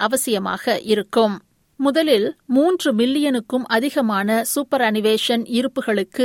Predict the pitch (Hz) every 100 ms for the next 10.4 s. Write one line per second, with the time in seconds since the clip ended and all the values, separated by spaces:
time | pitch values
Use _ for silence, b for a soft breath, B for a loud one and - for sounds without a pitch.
0 | 226 190 226 - 233 214 220 247 B B
1 | B 277 269 269 320 311 - 220 226 240
2 | 208 190 202 226 220 175 220 254 320 277
3 | 254 202 226 247 214 202 190 - 233 220
4 | 220 240 - 233 - 262 254 240 202 190
5 | 208 202 214 233 208 _ B B B 269
6 | 294 247 240 - 277 311 277 202 202 240
7 | 240 190 220 226 294 262 226 214 226 220
8 | 214 226 254 226 208 202 196 214 214 214
9 | 226 240 233 269 - 226 196 208 202 -
10 | 208 202 269 190